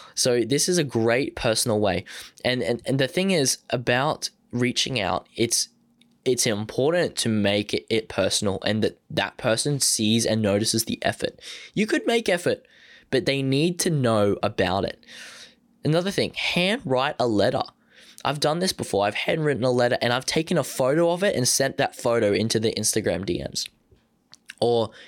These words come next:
even better, deliver it. Now, of, of course, there's that delay, um, of time between, um, delivering it and getting a response. But it is another great way to do that. Don't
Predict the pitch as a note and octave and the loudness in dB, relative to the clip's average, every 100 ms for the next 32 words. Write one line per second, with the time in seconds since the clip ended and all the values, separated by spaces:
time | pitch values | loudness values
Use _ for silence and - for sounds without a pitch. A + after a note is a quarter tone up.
0 | - C#3 D#3 A#2+ C#3 G2 - - A2+ B2+ | -2 0 0 2 2 0 -4 -2 2 2
1 | C#3 G#2+ - - - - - A2+ G#2+ G#2 | 2 0 -2 -14 -20 -20 -4 0 2 0
2 | A#2+ A#2 B2 A2+ A2+ - A2+ A2 A2 A2 | 0 0 0 0 -4 -2 0 2 2 2
3 | G#2+ C2+ - G#2 G#2 G2+ G#2 G2 - E3 | 0 -2 0 2 4 4 2 0 -4 -12
4 | - G#2 F#2+ G2+ F#2+ - G#2+ G2+ G2 F#2+ | -4 -2 -2 -4 -4 -4 -2 0 0 -2
5 | - - G2 F#2 F#2 - - - F#2 F2+ | -4 -2 -2 -2 -4 -10 -20 -6 -2 -2
6 | F2+ E2+ - - B2+ A2 G#2 G2+ G#2 G#2 | -2 -4 -8 -12 -2 2 2 2 2 2
7 | G2+ G#2+ G#2 G2+ F#2 F2+ - - C3+ - | 0 0 0 0 0 0 -2 0 -2 0
8 | - - - - - - _ - G#2 - | -4 -4 -8 -20 -20 -20 _ -4 -4 -6
9 | _ - G#2+ G#2 A2 A#2 C#3 D3 A#2 G2 | _ -2 0 2 0 0 -2 0 0 2
10 | G2+ G2 B2 C#3 - - _ - _ _ | 2 2 0 0 -4 -8 _ -20 _ _
11 | _ _ _ _ - - - A#2 A#2 A#2+ | _ _ _ _ -20 -20 -2 0 2 0